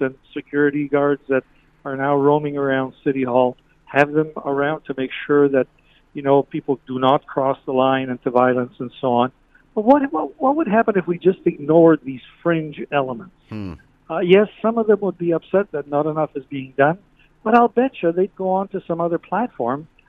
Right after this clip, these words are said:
Speaker 1: At least that would be my hope. That would go on to some other platform 'cause they're not getting the press, they're not getting the reaction, they're not getting the commentary, they're not getting the criticisms,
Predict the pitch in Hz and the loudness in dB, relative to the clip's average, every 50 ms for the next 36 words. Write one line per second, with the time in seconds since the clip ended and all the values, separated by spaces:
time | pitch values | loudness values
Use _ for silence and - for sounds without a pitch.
0 | _ - 147 - 196 190 - - 185 185 160 151 - 151 156 143 135 147 156 165 | _ -2 2 4 4 4 2 0 -2 0 0 -2 -2 -2 -2 0 0 0 2 4
1 | 220 240 175 127 - _ - 147 147 165 165 - 156 156 156 165 170 - _ 170 | 6 6 4 4 0 _ -12 -8 -8 -8 -6 -2 0 0 2 0 -2 -4 _ -14
2 | 156 - 160 147 160 175 165 151 - - 196 233 226 _ 180 160 165 165 _ _ | -14 -10 -6 -4 -2 -2 -2 -2 -2 0 -2 -2 0 _ 0 0 0 0 _ _
3 | _ _ _ _ - 180 156 143 160 185 196 202 208 202 202 180 165 151 143 127 | _ _ _ _ -10 -10 -8 -4 -4 -2 0 2 0 0 2 2 0 2 0 -2
4 | 120 120 110 - - - 175 214 202 - - - - _ _ _ _ _ _ _ | -4 -6 -6 -4 2 4 4 4 4 0 -6 -20 -20 _ _ _ _ _ _ _
5 | _ - 151 151 151 143 139 135 135 139 131 131 127 120 117 110 104 107 117 127 | _ -6 -4 -2 0 -2 -2 0 0 -2 -2 -2 -4 -6 -6 -6 -4 -4 -2 -2
6 | 147 175 185 - - - 190 196 202 208 _ _ _ _ _ _ - 160 156 151 | -2 -2 -4 -6 -4 -2 -2 -2 -4 -6 _ _ _ _ _ _ -2 0 0 2
7 | 143 143 - - 143 143 135 131 127 117 110 - - - - - 180 185 185 180 | 0 -2 -2 -4 -4 -4 -4 -4 -6 -10 -12 -14 -14 -10 -2 2 2 2 2 0
8 | 180 - - 185 180 180 180 175 151 131 127 131 131 135 - 139 131 123 120 117 | -6 -4 -2 -2 0 0 0 0 0 0 0 0 -2 -2 -2 -2 -2 -2 -4 -6
9 | 113 113 - - - 196 196 180 - - - 160 156 151 160 160 160 | -8 -10 -4 0 2 4 4 4 4 2 -2 -2 0 -2 -4 -4 -6